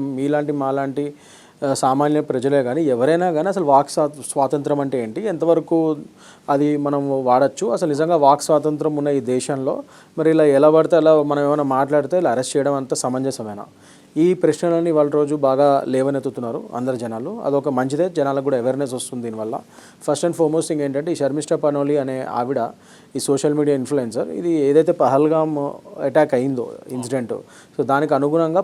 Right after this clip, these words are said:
పాకిస్తాన్కి వ్యతిరేకంగా కొన్ని పోస్టులు పెడుతూ at the same time దాని మీద కొందరు సిని-, సినిమా సెలబ్రిటీస్, బాలీవుడ్ యాక్టర్సే కానీ వాళ్ళు కానీ వీళ్ళు కానీ ఈ వీళ్ళు సరిగ్గా ఆ పహల్గామ్ ఇన్సిడెంట్ని వీళ్ళు ఖండించలేదని, పాకిస్తాన్ని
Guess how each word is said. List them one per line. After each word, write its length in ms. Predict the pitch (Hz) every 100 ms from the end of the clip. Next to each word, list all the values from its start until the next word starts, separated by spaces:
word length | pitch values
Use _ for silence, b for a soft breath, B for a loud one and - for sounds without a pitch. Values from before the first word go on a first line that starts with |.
| 151
పాకిస్తాన్కి 560 | 135 151 160 170 156 143
వ్యతిరేకంగా 540 | 131 143 147 147 147 147
కొన్ని 140 | 147 135
పోస్టులు 280 | 131 123 147 135
పెడుతూ 240 | 131 190 240 b b b b
at 60 | 127
the 60 | 143 151
same 200 | 156 175
time 160 | 180 196 165
దాని 200 | 135 139 143
మీద 160 | 151 175 156
కొందరు 320 | 156 151 156 156 156 - _ - -
సిని-, 280 | - 151 156 -
సినిమా 280 | 151 151 160
సెలబ్రిటీస్, 480 | 143 123 117 98 - 120
బాలీవుడ్ 360 | 131 139 147 143 135 127 123
యాక్టర్సే 340 | - 131 131 123
కానీ 100 | 135 123
వాళ్ళు 200 | 117 123
కానీ 180 | 120 131
వీళ్ళు 160 | 117 117
కానీ 180 | 117 143 - b b b b b 175
ఈ 20 | 175 165 156
వీళ్ళు 180 | 175 165
సరిగ్గా 320 | 160 151 170 170
ఆ 100 | - 143
పహల్గామ్ 540 | 143 151 165 175 170 170 165 156
ఇన్సిడెంట్ని 380 | 147 135 156 151 151
వీళ్ళు 160 | 151 147 139
ఖండించలేదని, 640 | 131 143 147 139 135 135 147 - b b -
పాకిస్తాన్ని 520 | 147 143 147 170 156